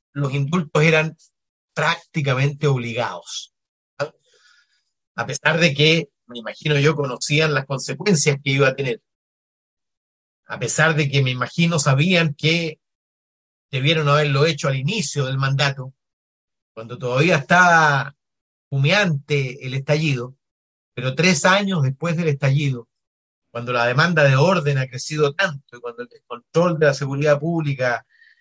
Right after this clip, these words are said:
eh, inunda la sociedad, francamente, eh, es contraproducente, pero entiendo, entiendo que lo haya hecho, sobre todo además porque tiene una elección en cuatro meses más y uno no puede concurrir a su elección,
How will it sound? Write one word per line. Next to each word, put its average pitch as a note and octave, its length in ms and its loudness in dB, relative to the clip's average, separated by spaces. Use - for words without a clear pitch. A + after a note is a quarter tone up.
eh, A#2 300 -8
inunda D#3+ 480 4
la C#3+ 120 6
sociedad, D3 640 2
francamente, C#3+ 1080 -2
eh, A#2 540 -10
es C3 160 -12
contraproducente, D#3+ 800 2
pero F3+ 140 0
entiendo, D3+ 500 -2
entiendo C3+ 600 2
que C3 100 -6
lo B2+ 80 0
haya C3+ 240 4
hecho, E3 380 -2
sobre E3 280 -2
todo C#4 260 4
además A#3 200 -2
porque F#3+ 200 -6
tiene G#3+ 220 0
una A3 120 0
elección G3 580 -2
en D3 100 -10
cuatro F#3 340 -4
meses G3+ 340 2
más G3 280 2
y C3+ 100 -8
uno G3+ 160 0
no F3 120 4
puede G#3 280 4
concurrir F3+ 560 -2
a G#3 80 2
su F#3+ 100 -4
elección, G3+ 720 -2